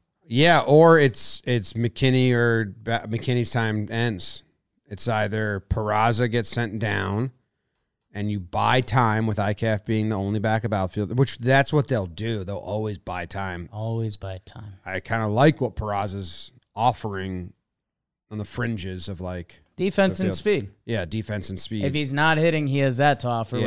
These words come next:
Speaker 1: Yeah.
Speaker 2: is the problem with a lot of the other players we just mentioned, is that
Speaker 1: And he's
Speaker 2: they're
Speaker 1: playing
Speaker 2: not.
Speaker 1: right now, right?
Speaker 2: Uh, he played, he f-,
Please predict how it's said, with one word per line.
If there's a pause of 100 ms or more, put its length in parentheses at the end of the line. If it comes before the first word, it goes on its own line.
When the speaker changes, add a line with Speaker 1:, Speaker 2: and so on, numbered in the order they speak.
(120)
Speaker 1:
Yeah.
Speaker 2:
is
the
problem
with
a
lot
of
the
other
players
we
just
mentioned,
is
that (380)
Speaker 1:
And
he's
Speaker 2:
they're
Speaker 1:
playing
Speaker 2:
not.
Speaker 1:
right
now,
right? (920)
Speaker 2:
Uh,
he
played,
he
f-,